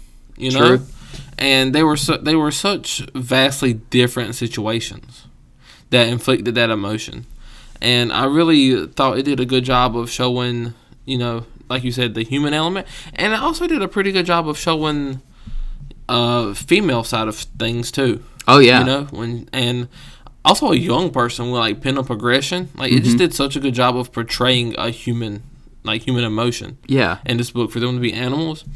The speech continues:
Speaker 1: And like I was telling you earlier, I grew up a little bit with T M N T. I wasn't big into it. Like I told you, I always liked Casey the best 'cause he was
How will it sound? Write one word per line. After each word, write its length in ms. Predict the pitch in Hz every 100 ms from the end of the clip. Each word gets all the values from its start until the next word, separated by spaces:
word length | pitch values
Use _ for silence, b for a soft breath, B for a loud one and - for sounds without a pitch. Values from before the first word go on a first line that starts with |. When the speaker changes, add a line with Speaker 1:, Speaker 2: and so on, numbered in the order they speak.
| B B
Speaker 1:
And 80 | 156
like 100 | 156
I 100 | 165
was 120 | 170
telling 180 | 170 165
you 120 | 160
earlier, 360 | 123 143 160 147
I 200 | - 143
grew 220 | 139 123
up 100 | 135
a 60 | 127
little 300 | 117 123 135
bit 220 | 147 143
with 140 | 131 131
T 100 | 147
M 100 | 147
N 100 | 147
T. 220 | 156 147
I 60 | 120
wasn't 320 | 123 120 110
big 180 | 123 127
into 320 | 131 131 135
it. 200 | 135 - b b b
Like 100 | 117
I 140 | 113 120
told 200 | 123 113
you, 60 | 120
I 40 |
always 240 | 135 151 143
liked 180 | 110
Casey 360 | - 131 131 131
the 80 | 123
best 340 | 131 131 131
'cause 160 | 120 117
he 80 | 123
was 320 | 120 113